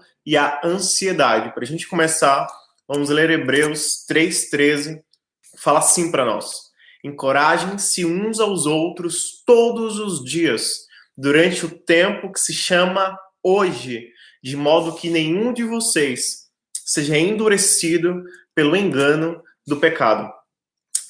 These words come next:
É, o que que é a depressão? Depressão é uma dor na alma, né? Uma mistura de lembranças que adoecem o nosso corpo. Uma pressão acima do comum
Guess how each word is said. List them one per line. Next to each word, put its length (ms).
É, 440
o 100
que 140
que 220
é 40
a 100
depressão? 1000
Depressão 680
é 60
uma 160
dor 320
na 180
alma, 540
né? 140
Uma 140
mistura 500
de 140
lembranças 960
que 80
adoecem 640
o 80
nosso 340
corpo. 400
Uma 240
pressão 560
acima 560
do 120
comum 520